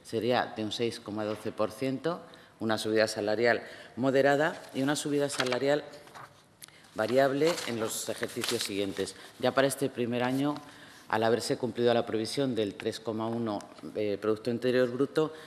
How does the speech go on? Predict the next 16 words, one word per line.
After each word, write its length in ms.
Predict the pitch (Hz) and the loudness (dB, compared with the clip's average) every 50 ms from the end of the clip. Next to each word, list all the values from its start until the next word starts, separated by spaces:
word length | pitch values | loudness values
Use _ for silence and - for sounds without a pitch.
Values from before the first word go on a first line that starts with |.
| - - | -16 -10
sería 400 | - - 123 107 120 123 127 123 | -2 0 2 4 6 6 6 6
el 100 | 110 113 | 4 2
uno 180 | 113 110 107 | 0 -2 -2
coma 220 | - 107 107 104 101 | -2 -2 -2 -2 -2
setenta 420 | - 104 - 107 104 95 - 104 | -4 -4 -4 -2 -4 -2 -2 -2
y 60 | 101 | -2
cinco, 600 | - - - 127 123 123 - 151 156 165 - - - - - - | -2 -2 -2 -2 -4 -2 0 -2 -2 -2 -4 -10 -18 -20 -8 -6
con 120 | 113 107 | -4 -2
fondos 260 | - 117 113 110 110 | 0 0 0 0 0
adicionales 520 | 113 110 104 - 110 104 101 104 104 - - | 0 0 0 0 0 -2 -2 -2 -2 -4 -6
que 100 | - 92 | -10 -8
com-, 300 | - 101 98 95 92 87 - - - | -6 -4 -4 -4 -4 -6 -8 -12 -6
que 260 | - 107 101 98 92 - | -2 0 0 0 0 -2
comentaré 440 | 104 98 98 98 - 104 101 101 | -2 -2 -2 0 0 0 0 0
más 260 | 104 104 101 - - - | 0 0 -2 -2 -4 -6
tarde. 280 | 95 - - 87 85 | -6 -4 -4 -6 -8